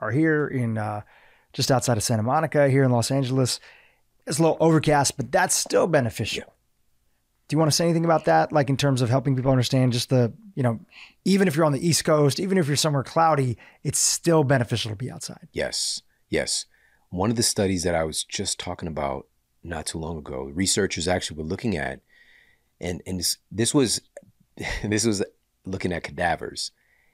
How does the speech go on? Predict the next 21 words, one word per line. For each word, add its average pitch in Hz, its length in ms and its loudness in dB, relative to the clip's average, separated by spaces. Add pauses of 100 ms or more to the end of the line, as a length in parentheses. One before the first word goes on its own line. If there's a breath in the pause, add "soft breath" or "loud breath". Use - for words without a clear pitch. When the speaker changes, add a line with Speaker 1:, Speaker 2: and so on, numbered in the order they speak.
(140)
Speaker 2:
and 90 140 -6
looking 110 320 0
at 82 420 -4
the 85 160 -6
seasonal 101 540 0
implications 92 800 -6
of 78 400 -6 (100)
serotonin 85 800 -4 (220)
in 82 120 -6
their 76 120 -6
system - 540 -2 (800 soft breath)
and 90 720 -2 (180)
finding 110 420 0
that 76 500 -4 (1200)
even 107 240 2
in 117 140 2
places 104 520 0
that 87 420 -2
were 87 160 -8
more 90 320 -4
overcast, 101 840 -6